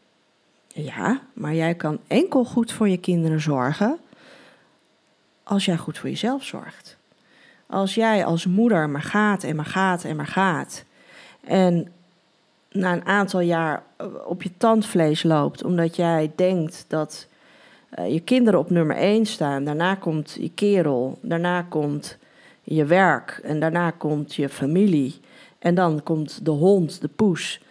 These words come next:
de cavia's, de schildpadden, ehm, en de sportclub. En dan kom jij, nou, dan, dan hoef ik jou niet te vertellen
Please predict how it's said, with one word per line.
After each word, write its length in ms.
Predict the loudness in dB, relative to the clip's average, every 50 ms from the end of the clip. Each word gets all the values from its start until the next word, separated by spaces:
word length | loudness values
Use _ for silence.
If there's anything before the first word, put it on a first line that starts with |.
| -20 -20 -20 _ -10
de 120 | -10 -6 -2
cavia's, 760 | 2 2 4 4 2 2 0 0 0 0 2 0 0 -2 -4
de 80 | -4 -4
schildpadden, 880 | -4 0 2 2 2 2 2 2 2 2 2 2 0 0 0 -2 -4 -6 -8 _
ehm, 580 | -2 0 2 2 2 2 0 0 -2 -2 -4 -6 -8 -12 _ _ _ _ _ _ _ -12 _
en 140 | 0 2 2
de 80 | 2
sportclub. 720 | 0 -2 0 0 0 0 0 -2 0 0 2 0 -2 -4 -12 -20 -20 -20 _ _ _ _ _ _ _ _ _ _ _ _ _ _ _ _ _ _ _ _ _ _ _ _ _ _ _ -2
En 140 | 0 2
dan 200 | 2 2 2 0
kom 220 | 0 -2 -2 0 2
jij, 500 | 2 4 4 4 2 2 0 0 -2 -4 -8
nou, 260 | -4 -2 0 0 0 2
dan, 320 | 2 2 2 2 0 -4 -8 _ _ _ _ _ _ _ _
dan 200 | -4 0 2 2
hoef 200 | 2 2 2 2
ik 140 | 0 -2 0
jou 240 | 0 0 0 0 0
niet 160 | -2 -2 -4
te 80 | -4 -8
vertellen 720 | -8 -6 -2 0 2 4 4 4 2 2 0 -2 -4